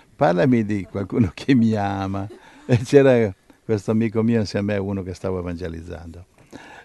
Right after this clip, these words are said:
E si è messo a ridere, <laughs> non ha potuto smettere. E ce ne siamo andati ridendo, no?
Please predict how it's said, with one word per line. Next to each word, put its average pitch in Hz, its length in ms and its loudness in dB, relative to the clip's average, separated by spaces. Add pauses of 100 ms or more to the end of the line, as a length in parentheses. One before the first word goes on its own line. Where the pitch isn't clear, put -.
E 139 200 6
si 123 120 2
è - 20 8
messo 131 440 6
a 120 100 6
ridere, 117 380 2
<laughs> - 40 -20
non 131 180 4
ha 143 100 0
potuto 123 540 0
smettere. 104 580 -2 (320)
E 127 180 -2
ce 127 100 2
ne 131 120 6
siamo 120 240 2
andati 107 540 -2
ridendo, 92 540 -6
no? 104 220 -12